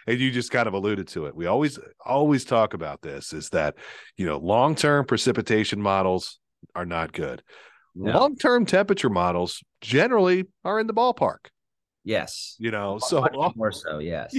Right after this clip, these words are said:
Speaker 1: <laughs> Yeah. All he, all he, all he really had to do. <laughs>
Speaker 2: He could have looked at C P C. He could have looked at, you know,
Speaker 1: Yeah.
Speaker 2: anything, a-, any indication of,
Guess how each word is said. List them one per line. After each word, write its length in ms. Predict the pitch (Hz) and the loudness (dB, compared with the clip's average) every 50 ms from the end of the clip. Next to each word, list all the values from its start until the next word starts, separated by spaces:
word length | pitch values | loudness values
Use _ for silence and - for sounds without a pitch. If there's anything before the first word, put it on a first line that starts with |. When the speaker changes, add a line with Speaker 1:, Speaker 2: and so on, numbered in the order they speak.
| - - | -8 -6
Speaker 1:
<laughs> 80 | - | -6
Yeah. 80 | - 214 - _ - 170 - _ _ _ - - - - _ _ - - | -6 -6 -6 _ -8 -8 -8 _ _ _ -20 -20 -20 -20 _ _ 0 2
All 240 | - 214 - _ _ - | 2 2 2 _ _ -4
he, 180 | 247 - - _ _ _ - - - - _ - | -4 -4 -6 _ _ _ -20 -20 -20 -18 _ -2
all 160 | - 226 247 | 0 0 2
he, 200 | - 233 226 180 - - _ _ _ _ - - _ _ - | 2 0 -4 -4 -6 -8 _ _ _ _ -20 -20 _ _ -4
all 120 | 220 220 208 | -2 2 2
he 100 | 180 151 | 2 0
really 500 | 123 120 123 139 165 170 170 165 147 127 | 0 0 2 4 6 6 8 6 6 4
had 320 | 107 120 117 120 117 98 | 4 2 2 2 2 -2
to 80 | 95 85 | -4 -8
do. 400 | 78 104 104 95 82 76 76 - - _ - - - _ _ _ _ _ _ _ _ _ - | -6 -4 -4 -4 -4 -8 -12 -16 -18 _ -18 -18 -18 _ _ _ _ _ _ _ _ _ -4
<laughs> 60 | 214 - - - 240 _ _ - - _ _ - 240 - _ - - - _ _ - 156 _ _ _ - - _ _ _ _ _ - | -4 -4 -4 -8 -8 _ _ -10 -10 _ _ -8 -8 -8 _ -10 -10 -10 _ _ -14 -14 _ _ _ -20 -20 _ _ _ _ _ -16
Speaker 2:
He 80 | - 113 | -8 -4
could 120 | 175 175 | -4 -2
have 80 | 175 175 | -2 -2
looked 160 | 180 175 - | -4 -4 -4
at 100 | 147 - | -6 -4
C 200 | - - 147 139 | -4 -4 -4 -4
P 160 | - 139 123 | -4 -4 -6
C. 360 | 117 - - 101 95 107 120 | -4 -4 -2 -2 0 0 -2
He 100 | 120 131 | -2 -4
could 160 | - - 165 | -4 -4 -2
have 80 | 151 143 | -2 0
looked 200 | 143 143 143 143 | -2 -2 -2 -4
at, 160 | 131 117 - - | -6 -6 -6 -8
you 100 | - 135 | -6 -4
know, 240 | 120 117 107 104 92 | -2 0 0 0 -2
Speaker 1:
Yeah. 80 | - 76 | -2 -2
Speaker 2:
anything, 600 | 117 131 143 151 143 _ - 120 107 107 104 - - | -2 -2 -2 -2 -4 _ -2 -2 0 0 -2 -2 -2
a-, 200 | 131 139 - - 120 | -4 -4 -4 -4 -6
any 200 | 127 147 160 151 | -6 -4 -4 -6
indication 580 | 139 113 113 110 - 104 95 95 87 - 101 95 | -4 -6 -6 -6 -6 -6 -6 -6 -6 -6 -6 -4
of, 340 | 92 87 87 82 82 80 | -4 -4 -4 -6 -10 -16